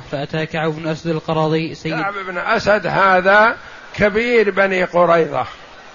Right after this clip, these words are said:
Speaker 2: يعني بيده الحل والعقد لبني قريظة، إذا وافق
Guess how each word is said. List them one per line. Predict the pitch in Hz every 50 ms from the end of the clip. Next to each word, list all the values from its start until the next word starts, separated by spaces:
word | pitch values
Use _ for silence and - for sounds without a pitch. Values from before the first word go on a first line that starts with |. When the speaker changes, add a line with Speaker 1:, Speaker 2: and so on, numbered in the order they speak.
| - - - - - - -
Speaker 2:
يعني | 131 135 151 165 160 160
بيده | 156 175 190 196 208 214 196 185 170 156
الحل | 175 160 - - 190 220 220 196 185
والعقد | 185 185 185 156 131 170 185 202 - - 247 220 - - - - - -
لبني | 208 208 208 220 220 214 214 208
قريظة، | 202 - 196 196 196 185 185 165 143 131
إذا | 135 165 175 175 185 185
وافق | 202 220 254 269 247 175 180 240 262